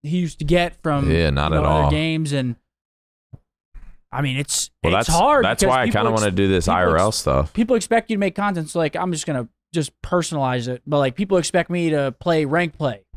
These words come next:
Speaker 1: you know, and, and get on rank still. And it's like, I just don't really find as much enjoyment playing ranked anymore, uh, on Call of Duty, especially now that I'm not competing. It's like,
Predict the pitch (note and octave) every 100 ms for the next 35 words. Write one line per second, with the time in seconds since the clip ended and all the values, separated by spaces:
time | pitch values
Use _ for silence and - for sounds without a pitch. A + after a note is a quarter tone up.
0 | - _ E3 C#3+ B2+ C3+ B2 C3+ C#3 D#3
1 | D#3 C#3+ D3 D#3 - - A#2 G#2+ A#2 -
2 | C3+ A#2+ - - _ _ _ _ _ _
3 | _ _ _ _ - D#3 F3 E3 C3 B2
4 | - - E3+ E3+ F3 - D#3+ D#3+ D#3 D3+
5 | - D#3+ D3+ D3+ D3 C3+ - _ _ _
6 | _ _ _ _ E3+ D#3 D3+ D#3+ D#3 D3
7 | B2+ D3 D#3 C#3+ B2 - D3+ C#3+ B2+ C3+
8 | D3 B2+ _ _ _ _ C#3+ C3 B2+ A#2+
9 | A#2 A2+ A2 - _ D#3+ C#3+ C#3+ C#3 D#3+
10 | C#3+ C#3 D3 C#3 C#3 F3+ F#3+ F3+ D3+ C#3+
11 | C3+ C#3 C3 A#2+ C3+ D#3 C#3 G#2 - -
12 | - - - - - - B2+ C#3 B2